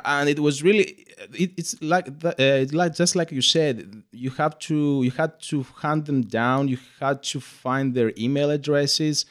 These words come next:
Uh, we had, we still have a spreadsheet, uh, you know, with all the guys that we want to get, you know, uh, communicate and,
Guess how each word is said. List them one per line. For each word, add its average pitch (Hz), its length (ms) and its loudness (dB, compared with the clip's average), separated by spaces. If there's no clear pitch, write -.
Uh, 123 340 4
we 127 200 0
had, 156 320 -2
we 131 80 -2
still 190 260 2
have 131 300 2
a 110 160 2
spreadsheet, 120 800 0
uh, 113 320 4
you 123 80 0
know, 117 140 2
with 113 420 -2
all 139 240 2
the 131 100 -2
guys 123 420 2
that 113 180 -8
we 110 140 0
want 120 340 0
to 107 600 -2
get, 120 380 -2
you 113 200 -8
know, 104 320 0
uh, 95 240 -4
communicate 131 600 0
and, 113 280 -4